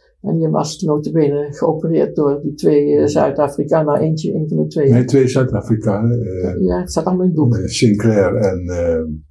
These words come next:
Speaker 2: Hitchcock.
Speaker 1: Hitchcock. En, eh, toen zei ik nog, ik, eh, "Goed, door twee van die belangrijke figuren en is het nog niet goed." En, eh, maar ze, ik moet, dan moet ik altijd toegeven, elke keer als ik met jou kwam, je werd altijd heel goed ontvangen.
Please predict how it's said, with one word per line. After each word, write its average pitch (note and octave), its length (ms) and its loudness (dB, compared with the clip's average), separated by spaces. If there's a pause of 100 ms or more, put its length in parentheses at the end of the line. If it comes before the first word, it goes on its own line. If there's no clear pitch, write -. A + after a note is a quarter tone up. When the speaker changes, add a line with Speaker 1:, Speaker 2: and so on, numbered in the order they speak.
(120)
Speaker 2:
Hitchcock. A2 520 -2
Speaker 1:
Hitchcock. F3+ 600 -2 (560)
En, D#3 400 0
eh, C#3+ 340 0 (400)
toen E3+ 180 -6
zei F3+ 280 4
ik - 100 -6
nog, D3+ 200 -2
ik, - 120 -20
eh, F3+ 240 -4
"Goed, - 280 -6 (280)
door F3+ 340 -6 (120)
twee A3 240 2
van G#3 100 2
die F#3 80 2
belangrijke F#3 540 2
figuren A#3 500 2 (100)
en A#3+ 220 2
is A#3+ 80 2
het - 80 -4
nog B3+ 140 0
niet F#3+ 140 0
goed." - 320 -6 (580)
En, D#3 440 -6
eh, C#3 280 -6 (280)
maar G#3+ 320 -4
ze, - 240 -6
ik F#3+ 120 -14
moet, - 360 -6
dan A#3 140 4
moet C4 100 0
ik C4 100 -8
altijd A#3+ 200 -2
toegeven, G3 380 0
elke A#3+ 240 0
keer B3 140 0
als A3 120 0
ik - 60 -8
met G3 140 2
jou F3+ 220 2
kwam, A3 320 -2 (360)
je F3+ 80 -12
werd - 120 -10
altijd F#3 400 -4
heel B3 180 4
goed C4 160 -2
ontvangen. G#3+ 480 0